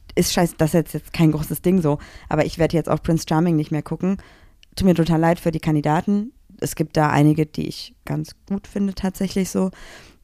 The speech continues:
Aber, ähm, ich finde, also dass das, das Princess Charming oder Prince Charming als Format behauptet, davon wäre nichts bekannt gewesen,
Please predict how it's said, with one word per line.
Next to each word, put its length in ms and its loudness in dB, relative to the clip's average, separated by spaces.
Aber, 400 2
ähm, 360 0
ich 160 -2
finde, 300 4
also 200 2
dass 180 0
das, 200 -4
das 400 -4
Princess 640 -2
Charming 480 2
oder 140 0
Prince 320 -2
Charming 260 2
als 140 -2
Format 240 0
behauptet, 340 -2
davon 240 0
wäre 200 2
nichts 200 -2
bekannt 380 -4
gewesen, 380 0